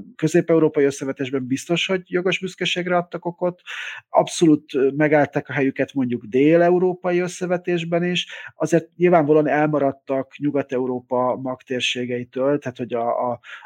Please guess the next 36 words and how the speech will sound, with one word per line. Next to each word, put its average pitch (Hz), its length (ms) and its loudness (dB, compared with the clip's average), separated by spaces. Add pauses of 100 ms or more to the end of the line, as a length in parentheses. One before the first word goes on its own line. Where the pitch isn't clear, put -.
(120)
a, 117 420 -4
azt, - 420 -14
azt - 240 -16
nem 127 220 -4
lehet 117 220 -6
várni 117 320 -6
tőle. 127 280 -4
A, 135 320 2
az 123 120 -4
általad 196 440 4
idézett 165 400 2
adatra 170 320 0
visszatérve 165 500 0
azt 170 120 4
gondolom, 170 240 0
hogy 151 100 2
a 139 40 0
húsz-huszonegyes 156 960 0 (360)
iskolából 143 800 2
be 139 180 -2
nem 156 160 4
iratkozott 147 520 0
nagy 147 200 0
létszám 139 380 -2
azért 139 360 -4
az 131 140 -4
részben 143 540 0
átmeneti, 127 920 -4 (380)
ö, 117 160 -4
hatás, 123 680 0
tehát 113 180 -10
hogy 120 140 -10
azt, 120 300 -6
azt, - 360 -14
azt - 260 -18
nem 127 440 -6